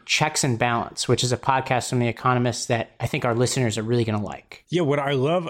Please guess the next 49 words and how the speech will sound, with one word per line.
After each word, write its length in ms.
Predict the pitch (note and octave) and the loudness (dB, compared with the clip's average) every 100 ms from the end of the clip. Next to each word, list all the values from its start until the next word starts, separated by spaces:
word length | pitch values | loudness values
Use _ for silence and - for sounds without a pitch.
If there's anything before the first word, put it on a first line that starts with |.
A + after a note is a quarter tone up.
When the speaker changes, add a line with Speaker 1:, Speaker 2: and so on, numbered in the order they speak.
| - | -2
Speaker 2:
about 400 | G#2 B2+ C#3 - | 0 0 0 0
this 160 | G#2+ | -2
podcast 500 | - D#3+ A2 G2 F#2 | 0 -2 0 -2 -2
is 200 | A2+ G2+ | -2 0
that 120 | B2+ G#2+ | 2 2
it's 140 | G2+ | 0
very 200 | G#2 B2 | 0 0
much 240 | A#2 - | 0 -2
like 300 | G2+ A2 A2 | -2 -2 -2
The 100 | - | -2
Economist. 580 | G2 - A#2+ F2+ E2 - A2+ | -2 -2 -2 -2 -6 -8 -6
It's 240 | G#2+ - | -2 0
like, 420 | A2 - - - - | 0 0 -8 -10 0
yeah, 160 | A2+ | 2
look, 280 | F#2+ F2 - | 2 -2 -4
you 160 | A2+ C3+ | -2 0
can 220 | D3 A2 | 0 0
get 400 | B2+ A#2 A#2 - | 0 -2 -2 -4
the 60 | |
top 360 | G#2 A#2 A2 - | -2 0 0 0
level 240 | A2 G#2+ | 0 0
stuff 460 | G#2 - A2 G2+ - | 0 0 0 0 -2
on 140 | F2+ | -6
cable 320 | F2+ D3 B2+ A#2+ | -4 -2 0 2
news, 400 | A2+ G2+ F#2+ G#2+ | 2 2 0 -2
or 60 | |
you 140 | G#2 A#2+ | -2 -2
can 160 | A#2+ | 0
get 160 | G#2+ B2 | 0 0
it 140 | A#2 | 2
in 80 | A2+ | 2
the 80 | A2 | 2
newspaper. 500 | A#2 A2+ G#2 G2 F#2 | 0 0 -2 -2 -2
We're 180 | A#2+ E3 | 0 2
gonna 180 | D#3 | 0
go 200 | G#2+ G#2+ | 0 0
deeper. 460 | G2+ G2 D3+ - - | 0 0 0 -2 -6
So 180 | - A#2+ | -2 0
when 120 | B2 | 2
you 100 | B2+ | 2
look 140 | D3+ | 0
at 80 | C#3+ | 0
some 100 | D3+ | 0
of 80 | B2+ | 0
the 60 | A2+ | 0
things 300 | C3 A#2 - | 0 0 0
they've 180 | A2 | -2
gotten 320 | G#2 G#2+ G#2 A#2+ | 0 -2 -2 0
into, 400 | D3+ - F#2 | 2 2 -2